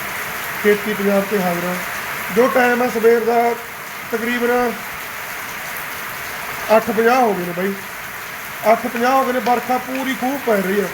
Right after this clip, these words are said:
ਫੁੱਲ ਮੀਂਹ ਪੈ ਰਿਹਾ। ਦਿਖਾਉਂਦੇ ਹਾਂ ਤੁਹਾਨੂੰ, ਬੀਬੀ ਤੇ ਮਾਸੀ ਜੀਰੀ ਵਾਲੇ ਵਾਸਤੇ ਰੋਟੀ ਤਿਆਰ ਕਰ ਰਹੀਆਂ ਨੇ ਸਵੇਰੇ ਸਵੇਰੇ। ਤੇ ਤੁਹਾਨੂੰ ਪਤਾ ਲੰਗਰ ਵਾਂਗੂ ਕੰਮ ਹੁੰਦਾ, ਫਿਰ ਖੁੱਲ੍ਹਾ ਬਣਾਉਣਾ ਪੈਂਦਾ ਪ੍ਰਸ਼ਾਦਾ, ਦੋ ਬੁੜੀਆਂ ਤੋਂ ਬੜਾ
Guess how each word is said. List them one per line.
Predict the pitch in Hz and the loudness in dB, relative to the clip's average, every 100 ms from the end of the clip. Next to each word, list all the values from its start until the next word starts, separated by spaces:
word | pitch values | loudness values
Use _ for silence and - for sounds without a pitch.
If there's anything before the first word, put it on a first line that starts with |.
| - | 0
ਫੁੱਲ | 226 233 | 0 2
ਮੀਂਹ | 226 254 | 0 0
ਪੈ | 233 214 | 2 2
ਰਿਹਾ। | 214 220 - - - - - 196 | 4 2 -4 -10 -10 -10 -6 -2
ਦਿਖਾਉਂਦੇ | 208 247 233 | 2 4 4
ਹਾਂ | 214 | 4
ਤੁਹਾਨੂੰ, | 220 220 226 220 - - - - - - | 4 2 0 -2 -10 -10 -10 -10 -10 -4
ਬੀਬੀ | 190 226 185 226 | -2 0 0 2
ਤੇ | 240 | 2
ਮਾਸੀ | 220 220 - 220 220 220 - - 180 | 4 2 2 -4 -2 -4 -6 -8 -4
ਜੀਰੀ | 214 220 | 0 4
ਵਾਲੇ | 220 214 | 4 6
ਵਾਸਤੇ | 208 208 196 202 | 6 4 2 -2
ਰੋਟੀ | 185 175 175 | -4 -4 -4
ਤਿਆਰ | 175 175 | -4 -4
ਕਰ | 180 | -4
ਰਹੀਆਂ | 185 196 208 | -2 0 0
ਨੇ | 208 - - - - - - - - - | 0 -4 -8 -8 -8 -8 -8 -8 -6 2
ਸਵੇਰੇ | 202 208 | 4 6
ਸਵੇਰੇ। | 202 202 208 208 196 - - 214 - - - | 4 2 4 4 0 -8 -10 -10 -10 -10 -8
ਤੇ | 180 170 160 156 - - - - - | -6 -6 -6 -8 -8 -10 -8 -8 -2
ਤੁਹਾਨੂੰ | 220 233 | 2 4
ਪਤਾ | 240 240 | 4 4
ਲੰਗਰ | 247 233 233 | 4 4 4
ਵਾਂਗੂ | 233 226 | 2 2
ਕੰਮ | 220 233 220 | 0 0 2
ਹੁੰਦਾ, | 220 220 | 2 2
ਫਿਰ | 214 | 2
ਖੁੱਲ੍ਹਾ | 208 202 226 | 0 0 0
ਬਣਾਉਣਾ | 240 220 208 | 2 2 2
ਪੈਂਦਾ | 196 196 | 0 -2
ਪ੍ਰਸ਼ਾਦਾ, | 190 185 185 180 185 - - - - 185 | -2 -4 -4 -4 -4 -8 -8 -8 -6 0
ਦੋ | 196 | 4
ਬੁੜੀਆਂ | 190 196 214 | 4 4 2
ਤੋਂ | |
ਬੜਾ | 214 208 | 2 0